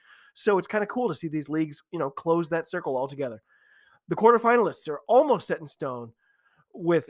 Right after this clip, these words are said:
Leicester unreachable in first place, followed by Saracens and Harlequins. But it is an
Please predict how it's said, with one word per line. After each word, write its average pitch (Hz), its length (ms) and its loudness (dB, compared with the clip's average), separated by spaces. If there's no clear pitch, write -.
Leicester 190 460 -2
unreachable 202 500 0
in 139 60 -6
first 139 260 -10
place, 120 280 -10
followed 202 260 -2
by 156 140 -2
Saracens 214 560 -2
and 160 100 -6
Harlequins. 156 540 -2
But 226 320 4
it 185 100 4
is 165 140 2
an 143 100 -6